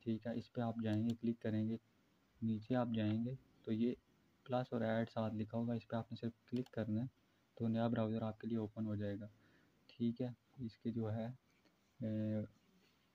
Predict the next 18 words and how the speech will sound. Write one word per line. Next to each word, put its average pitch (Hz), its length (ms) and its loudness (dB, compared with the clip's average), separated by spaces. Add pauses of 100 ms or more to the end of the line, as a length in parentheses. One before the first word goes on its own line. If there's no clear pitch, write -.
(720)
यहाँ 117 240 0
से 120 120 -2
आपने 120 280 2
इसको 117 180 -4
साइन 113 280 0
इन 123 80 4
नहीं 120 180 2
करना, 117 300 0 (220)
continue 120 360 4
without 113 440 0
an 117 100 0
account, 113 360 -2
इस 113 80 -10
पे - 120 -6
आपने 113 200 0
click 120 240 -2
करना 110 280 -2
है। 117 60 -8